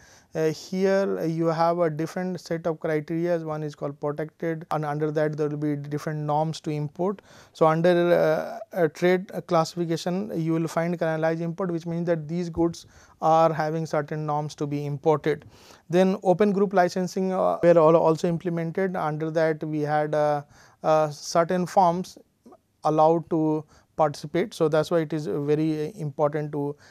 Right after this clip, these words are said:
understand. So, so in the next session, we'll be, uh, talking about new industrial policy reforms. We'll be talking about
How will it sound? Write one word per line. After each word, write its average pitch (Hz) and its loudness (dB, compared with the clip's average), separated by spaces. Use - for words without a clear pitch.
understand. 147 -4
So, 190 -4
so 180 0
in 170 -4
the 170 0
next 185 -2
session, 220 -2
we'll 165 0
be, 185 2
uh, 214 -4
talking 180 0
about 175 4
new 165 -2
industrial 165 -4
policy 151 -6
reforms. 170 -4
We'll 156 -6
be 151 -6
talking 151 -6
about 147 -4